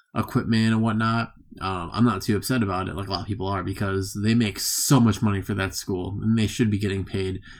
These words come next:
That's a whole another topic, but, um, I know, uh, Bowling Green, I believe, cut their baseball program,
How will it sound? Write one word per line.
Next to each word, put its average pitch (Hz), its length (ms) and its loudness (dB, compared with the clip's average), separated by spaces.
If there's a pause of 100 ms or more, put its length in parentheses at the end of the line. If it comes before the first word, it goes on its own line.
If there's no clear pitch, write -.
(140)
That's 117 160 2
a 110 60 4
whole 101 220 2
another 95 480 0 (360)
topic, 95 480 -4
but, 92 200 -4 (680)
um, 95 420 -2 (640)
I 117 80 4
know, 120 180 6
uh, 104 120 4
Bowling 131 360 4
Green, 113 420 4
I 101 100 2
believe, 107 340 2
cut - 320 -2
their 98 560 0 (920)
baseball 131 760 -2
program, 147 640 -2